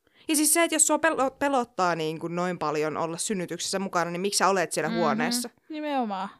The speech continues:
Speaker 3: Joo, mutta tosiaan synnytyksen aikana hänen aivoihinsa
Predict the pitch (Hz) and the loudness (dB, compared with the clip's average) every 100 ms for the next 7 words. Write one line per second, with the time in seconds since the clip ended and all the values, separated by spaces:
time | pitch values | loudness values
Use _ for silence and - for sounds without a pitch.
0 | _ _ _ - 269 202 247 285 330 339 | _ _ _ 4 4 4 -2 -2 2 2
1 | 330 262 196 190 226 - - _ _ _ | 2 2 4 2 0 -4 -20 _ _ _
2 | _ - 311 330 320 302 294 254 254 262 | _ -6 -2 -2 -2 -2 0 2 2 2
3 | 262 254 240 233 233 254 254 240 233 214 | 2 4 4 2 2 0 4 4 4 2
4 | 208 220 | 0 0